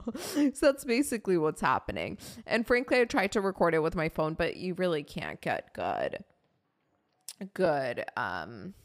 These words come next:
whatever, whatever. Let's move right along. Okay, so if you've been listening for a while, you probably know <laughs> that I went to law school. <laughs> And you may or may not know that I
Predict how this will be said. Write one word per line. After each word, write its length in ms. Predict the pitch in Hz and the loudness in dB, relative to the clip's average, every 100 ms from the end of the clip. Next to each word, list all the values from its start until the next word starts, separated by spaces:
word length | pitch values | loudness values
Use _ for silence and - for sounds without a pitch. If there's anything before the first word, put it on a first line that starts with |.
| _ _ _ _ _ _ _ | _ _ _ _ _ _ _
whatever, 480 | 170 120 120 - - _ | -6 -4 -4 -6 -12 _
whatever. 600 | 226 220 233 180 160 160 - - - | 0 4 6 4 2 -4 -8 -10 2
Let's 320 | 302 302 - | 2 2 -2
move 220 | 269 247 | -4 2
right 200 | 233 202 | 4 4
along. 440 | 185 151 - - - - - 240 | 4 2 0 -2 -12 -16 -2 0
Okay, 340 | 247 - - | 2 0 -2
so 600 | - - 262 262 262 254 | -6 2 6 8 6 4
if 200 | 269 - | 0 0
you've 160 | 285 440 | -2 0
been 140 | 440 | 2
listening 360 | 294 - 226 226 | 2 2 -2 0
for 160 | 208 | 2
a 60 | 185 | 2
while, 420 | - 82 151 160 | 2 2 0 -2
you 340 | - 190 190 - | -4 -6 -6 -6
probably 760 | - - 302 320 381 381 427 415 | -8 -4 0 2 2 2 4 4
know 200 | 262 - | 2 2
<laughs> 120 | 214 | 2
that 260 | 240 - 202 | 0 2 0
I 60 | |
went 340 | 233 185 180 - | 0 -2 -4 -4
to 120 | 247 | -4
law 300 | 277 - - | -4 -6 -8
school. 800 | - - - - 320 370 415 440 | -8 -6 -6 -2 -2 -2 -2 0
<laughs> 80 | 339 - 302 - _ _ - - - 370 277 - | -2 -2 -6 -10 _ _ -14 -12 -12 -10 -10 -6
And 840 | 214 226 220 220 220 220 220 220 | 0 4 6 6 6 4 2 0
you 120 | 226 220 | -2 2
may 160 | 233 | 2
or 80 | 226 | 4
may 140 | 202 | 2
not 220 | 175 170 151 | 4 2 2
know 220 | 165 160 | 2 2
that 180 | 165 | 2
I 140 | 160 | 2